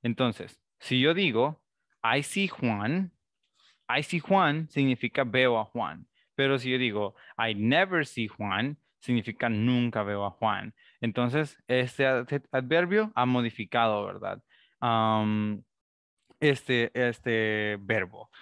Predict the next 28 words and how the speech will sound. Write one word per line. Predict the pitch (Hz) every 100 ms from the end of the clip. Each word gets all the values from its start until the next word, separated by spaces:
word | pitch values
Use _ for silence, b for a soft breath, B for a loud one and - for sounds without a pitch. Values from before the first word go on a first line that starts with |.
| B B
Ahora, | - 135 117 104 120
no | 123 139 -
podemos, | 131 131 135 131 117 - -
eh, | 135 120 117 113 113 110 - -
por | 120
ejemplo, | 113 123 117 139
dejarlo | 123 - 104 101
así, | - 156 131
"I | 113 117
never | 117 113 104 104 -
Juan", | 143 123 90 90 _ _ _ _ _ _ _ _
porque | 127 120 120
eso | 127
no | 120
tiene | 113 110 104
sentido, | 104 95 127 113 101 110 107
¿sí? | - 104
O |
sea, | 95 101 101
el, | 101 104
este | 104 - 110
adverbio | 101 113 110 113
no | 110
funciona | - 110 - 113 117
en | 110
ningún | 107 107 107 156 135
momento, | 107 104 113 104 101 104
¿verdad? | 107 107 110